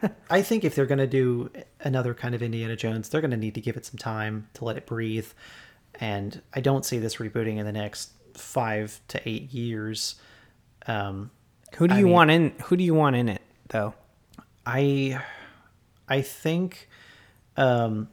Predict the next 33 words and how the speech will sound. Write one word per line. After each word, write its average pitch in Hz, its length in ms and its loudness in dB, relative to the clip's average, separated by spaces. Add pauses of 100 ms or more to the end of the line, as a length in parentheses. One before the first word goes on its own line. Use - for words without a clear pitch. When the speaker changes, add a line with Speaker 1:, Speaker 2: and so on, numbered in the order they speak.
(100)
Speaker 2:
depending 139 500 0
on, 131 140 0 (300)
<laughs> - 300 -20
depending 143 320 0
on 123 80 2
how 120 140 0
well 117 580 -2 (400)
Tom 123 240 -4
Holland 113 280 -2
does 117 180 -2
in 113 80 -4
Uncharted, 113 680 -2 (420)
I 123 80 0
think 131 180 0
someone 113 340 -2
like 113 260 -2
him 170 400 -2 (600)
that 113 560 -2 (380)
doesn't 156 260 4
take 151 160 0
themselves 135 380 0
too 127 140 0
seriously, 123 760 -2 (480)
but 117 300 0
Speaker 1:
<laughs> - 760 -10
Speaker 2:
can 226 260 8
Speaker 1:
He's 196 60 4 (160)
this, - 20 -10 (120)
he's 202 240 10
the 202 100 12
next 180 260 10
Brendan 139 340 8
Fraser. 113 400 2